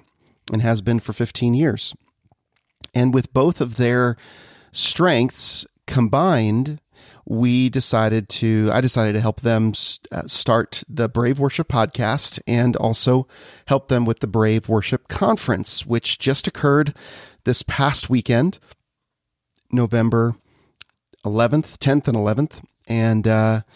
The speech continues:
it was an amazing, amazing time. And, uh, we, uh, w-, so I wanna share what happened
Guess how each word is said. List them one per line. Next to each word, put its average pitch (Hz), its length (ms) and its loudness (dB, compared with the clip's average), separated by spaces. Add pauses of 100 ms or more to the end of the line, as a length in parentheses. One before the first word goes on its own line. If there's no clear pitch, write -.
(160)
it 120 80 -2
was 123 160 2
an 127 80 4
amazing, 151 1040 2
amazing 135 920 2
time. 92 600 -8 (840)
And, 107 380 2
uh, 107 300 4
we, 120 480 2 (500)
uh, 73 240 -6 (260)
w-, - 340 -12 (240)
so 113 180 0
I - 20 0
wanna 139 220 2
share 143 640 2 (360)
what 117 280 2
happened 117 800 -4